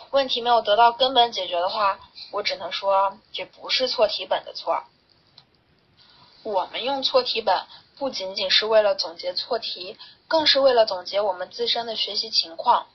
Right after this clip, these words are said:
刚刚的分析是对于每道题的细致分析，接下来我们就要进行高层面的分析了。这时候粗心这样的描述就能派得上用场了。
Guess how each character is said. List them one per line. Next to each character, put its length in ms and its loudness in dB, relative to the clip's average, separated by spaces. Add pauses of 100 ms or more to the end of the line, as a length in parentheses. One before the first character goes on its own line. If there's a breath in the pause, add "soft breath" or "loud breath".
(440 soft breath)
刚 220 2
刚 160 8
的 100 0
分 240 -4
析 200 -8
是 160 -6
对 200 0
于 80 -8
每 220 -6
道 160 2
题 160 -8
的 120 -6
细 280 -2
致 160 -6
分 220 -8
析， 260 -14 (420 loud breath)
接 160 -4
下 120 4
来 240 6
我 160 2
们 140 -12
就 100 2
要 100 2
进 200 -8
行 180 -14
高 220 6
层 220 -4
面 160 -8
的 80 -10
分 240 -14
析 120 -8
了。 220 -2 (340 loud breath)
这 160 6
时 160 4
候 220 4
粗 280 0
心 240 -4
这 80 4
样 160 6
的 80 -4
描 220 -2
述 240 -4
就 140 -6
能 180 -4
派 220 2
得 100 4
上 180 -2
用 140 -4
场 200 -8
了。 100 -10